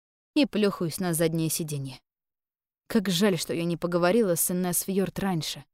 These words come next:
Мне нужно больше информации. Что там наговорит этот мерзкий старик-целитель? Сжимаю переносицу и вздыхаю.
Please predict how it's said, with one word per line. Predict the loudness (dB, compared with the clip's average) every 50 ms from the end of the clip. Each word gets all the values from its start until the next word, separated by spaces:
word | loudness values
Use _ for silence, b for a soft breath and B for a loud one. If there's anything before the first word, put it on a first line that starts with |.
| _ _ _ _ _ _ _ _ _ _ 4
Мне | 6 6 8
нужно | 8 6 6 4 4
больше | 2 4 4 2 2 2 -2 -4
информации. | -4 -2 -2 0 0 0 0 0 -2 -4 -4 -6 -8 -12 _ _ _ _ _ _ _ _ _ _ _ _ _ _ _ _
Что | -4 -4 2 4 2 4
там | 6 4 4 4
наговорит | 4 4 4 4 6 6 6 4 2 0
этот | -2 -4 -4 0 4
мерзкий | 6 6 6 4 2 0 -2 -4
старик-целитель? | -4 0 2 2 2 2 0 -2 0 0 2 2 2 -2 -2 -6 -10 -12 -14 _ _ _ _ _ _ _ _ _ _ _ _ _ _ _
Сжимаю | 0 2 4 4 4 6 6 4 4 4 4
переносицу | 2 2 2 2 4 4 4 2 2 -2 -2 0 0
и | 2 2
вздыхаю. | 0 2 0 0 0 0 -6 -8 -10 -10